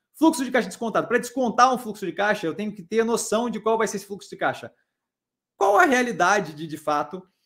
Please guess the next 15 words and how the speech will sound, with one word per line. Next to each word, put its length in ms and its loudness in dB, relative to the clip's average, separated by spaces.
dizer 560 -2
que 80 -4
o 40 2
fluxo 300 -6
de 80 -6
caixa 200 0
vai 100 -4
ser 220 -4
X 420 -4
ou 220 -2
Y? 240 -2
É 20 -6
só 160 -2
você 220 -2
olhar 520 0